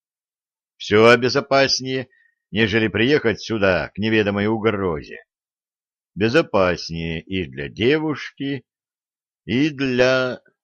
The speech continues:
человечества. «А вот с тобой что делать?» — засомневался ведун. Если отдернуть занавеску, кудряшка, конечно, оживет.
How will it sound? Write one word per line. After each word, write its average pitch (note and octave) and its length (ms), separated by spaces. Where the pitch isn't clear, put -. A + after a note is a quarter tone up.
человечества. E2+ 920
«А E2 160
вот G#2 220
с - 120
тобой G2 380
что - 320
делать?» — F2+ 680
засомневался G#2+ 760
ведун. E2+ 560
Если C#3 560
отдернуть A#2+ 960
занавеску, A#2 920
кудряшка, B2+ 680
конечно, C3 500
оживет. C3 480